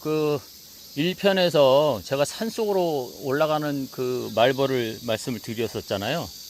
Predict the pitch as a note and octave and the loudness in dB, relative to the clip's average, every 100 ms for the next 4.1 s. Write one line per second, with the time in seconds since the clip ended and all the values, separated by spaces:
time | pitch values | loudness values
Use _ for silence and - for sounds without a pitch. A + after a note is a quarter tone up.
0 | - - - - - - - - - D3 | -18 -18 -20 -20 -20 -20 -20 -20 -6 0
1 | D#3+ E3+ E3 D#3+ D#3 C3+ C#3+ C#3+ C#3+ D#3 | 2 2 0 0 2 4 4 2 2 2
2 | C#3 - - B2+ C3 D3 C#3+ C#3 C3+ B2+ | 0 -4 -6 0 2 2 0 0 0 2
3 | B2+ A2 A#2+ A2+ G#2+ G#2 G2+ - G2 F2 | 2 2 0 0 -4 -2 -4 -4 -10 -10
4 | F2+ | -12